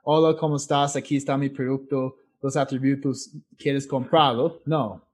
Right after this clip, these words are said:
es comenzar con una conversación, ok, entender la necesidad y luego encontrar, ah, obviamente, un momento para mostrar al cliente que esto es algo de-, definitivamente que puede ayudarle.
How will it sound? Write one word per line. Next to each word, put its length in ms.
es 500
comenzar 540
con 140
una 160
conversación, 1040
ok, 200
entender 580
la 100
necesidad 680
y 100
luego 500
encontrar, 880
ah, 540
obviamente, 500
un 100
momento 760
para 160
mostrar 480
al 60
cliente 580
que 320
esto 200
es 100
algo 280
de-, 400
definitivamente 640
que 140
puede 240
ayudarle. 440